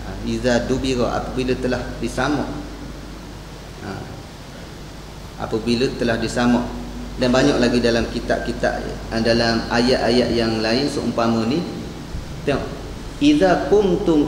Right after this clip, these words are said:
ila solah, apabila kamu bangun nak mengerjakan sembahyang, maka ambillah wuduk,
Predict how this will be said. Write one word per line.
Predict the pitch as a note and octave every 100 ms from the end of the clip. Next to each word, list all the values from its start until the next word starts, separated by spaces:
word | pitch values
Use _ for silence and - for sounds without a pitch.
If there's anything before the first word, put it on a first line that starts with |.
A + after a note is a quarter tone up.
| D3
ila | C#3
solah, | C3 C3+ B2+ A#2+ A2+
apabila | C3 D3 C#3 D#3 F3 D3+
kamu | C#3 C3 D3 G#3 G#3 - - - - - -
bangun | B2+ D3 F3+ G3 C3+
nak | B2+
mengerjakan | C3 C3 C3 C3
sembahyang, | B2 B2+ B2 D3+ F3+ F3
maka | C3 C3
ambillah | C#3 B2 - A2+
wuduk, | G#2+ G#2